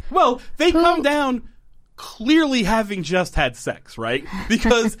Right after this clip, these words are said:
Speaker 2: <laughs>
Speaker 1: his, his hair is mussed, his tie is undone, and his shirt is crooked. She is also mussed hair, and they're both, like, giggling at each other and holding hands. They have clearly just had sex.
Speaker 2: But would your mo-,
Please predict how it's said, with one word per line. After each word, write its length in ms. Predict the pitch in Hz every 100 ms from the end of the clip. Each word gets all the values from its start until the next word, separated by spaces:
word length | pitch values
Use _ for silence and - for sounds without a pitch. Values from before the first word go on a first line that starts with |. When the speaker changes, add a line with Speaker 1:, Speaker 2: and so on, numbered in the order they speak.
| 208
Speaker 2:
<laughs> 80 | -
Speaker 1:
his, 360 | 269 277 294 - - -
his 280 | - 220 196
hair 460 | 110 165 196 226 240
is 160 | 214
mussed, 420 | 175 175 185 - -
his 180 | 147 -
tie 320 | - 143 165
is 240 | 175 160
undone, 540 | 160 143 127 120 120 120
and 120 | 113
his 100 | 113
shirt 360 | - - 151 127
is 140 | 110
crooked. 480 | - 110 - 101 98 - - _
She 560 | - - 214 254 247 185
is 460 | 160 156 147 139 - _
also 500 | - 156 196 - 156
mussed 300 | 131 127 120
hair, 320 | - 120 113 110
and 220 | 123 123
they're 120 | 123
both, 340 | 113 151 165
like, 340 | 151 127 120 - - - 113
giggling 460 | - 143 135 127 123
at 100 | 117
each 160 | 117
other 280 | 127 117 113
and 80 | 107
holding 340 | 120 113 107
hands. 420 | 107 120 107 98 - - -
They 160 | 151 190
have 300 | 196 170 -
clearly 520 | - 330 269 180 135
just 280 | 127 120 -
had 220 | 113 107
sex. 360 | - 107 95 -
Speaker 2:
But 180 | 254 240
would 280 | 247 254 220
your 180 | 254 247
mo-, 460 | 233 202 185 196